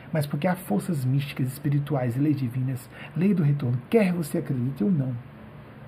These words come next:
Tenha muito cuidado. Deus é Deus. Deus não é bonzinho,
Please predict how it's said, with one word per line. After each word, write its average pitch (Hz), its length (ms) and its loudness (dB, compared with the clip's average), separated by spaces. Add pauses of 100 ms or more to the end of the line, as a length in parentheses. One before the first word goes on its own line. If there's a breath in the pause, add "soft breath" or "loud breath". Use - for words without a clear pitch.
(800)
Tenha 196 160 6
muito 196 420 6
cuidado. - 480 -4 (1700)
Deus 131 420 4
é 160 60 2
Deus. 139 600 -6 (160)
Deus 165 220 4
não 175 100 2
é - 20 0
bonzinho, 135 640 2